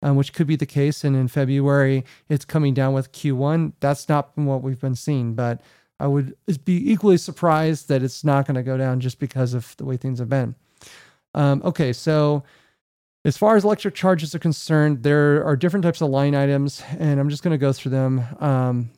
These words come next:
we'll go ahead and maybe post this to the website in one form or <laughs> another, so that way you guys can see it. It's gonna be, uh, Poly, P O L Y,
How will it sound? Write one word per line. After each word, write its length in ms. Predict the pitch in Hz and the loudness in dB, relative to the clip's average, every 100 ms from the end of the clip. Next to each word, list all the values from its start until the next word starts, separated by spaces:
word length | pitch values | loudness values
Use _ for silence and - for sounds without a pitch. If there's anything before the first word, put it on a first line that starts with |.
| 156 | -6
we'll 420 | 165 214 208 196 | 0 2 0 -2
go 120 | 208 | 0
ahead 140 | 185 170 | 2 2
and 60 | |
maybe 220 | 165 151 | 0 0
post 420 | 139 - 135 135 - | -4 -2 -2 -2 0
this 540 | 135 127 - - - | -2 -2 -8 -16 -16
to 120 | - 143 | -10 -4
the 100 | 131 | -2
website 500 | 127 123 - 123 117 | -2 -4 -4 -4 -2
in 120 | 123 | -2
one 160 | 120 | -2
form 300 | 123 139 127 | -4 -4 -4
or 40 | 120 | 0
<laughs> 60 | |
another, 240 | 135 - 160 | 0 2 -2
so 180 | - 147 | 0 -4
that 200 | 135 139 | -2 -2
way 80 | 135 | -2
you 80 | |
guys 220 | 131 123 - | -2 -4 -4
can 120 | 135 | -8
see 220 | - 127 | -4 -2
it. 80 | 123 | -2
It's 120 | 127 | -4
gonna 200 | 156 143 | -2 -2
be, 280 | 127 127 131 - - _ _ - | 0 -2 -4 -10 -20 _ _ -6
uh, 80 | 139 | -6
Poly, 480 | - 170 175 175 | -2 2 2 2
P 200 | 160 190 180 | -2 0 2
O 100 | 160 | 4
L 160 | 156 | 2
Y, 500 | 147 147 147 147 147 | 2 2 2 2 0